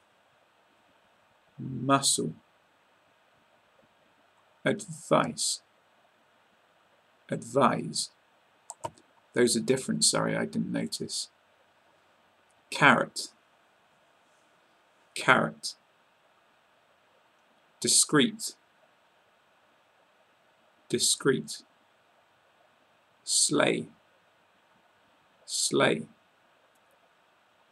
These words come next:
Alter. Alter. Faint. Faint. Satire. Satire.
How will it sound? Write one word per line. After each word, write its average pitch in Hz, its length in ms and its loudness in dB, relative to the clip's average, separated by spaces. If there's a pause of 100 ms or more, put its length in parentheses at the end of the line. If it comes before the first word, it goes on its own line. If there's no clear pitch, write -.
(580)
Alter. 131 480 2 (2250)
Alter. 127 520 -2 (2000)
Faint. - 720 6 (1400)
Faint. - 920 -4 (1300)
Satire. - 680 -2 (1300)
Satire. - 680 -6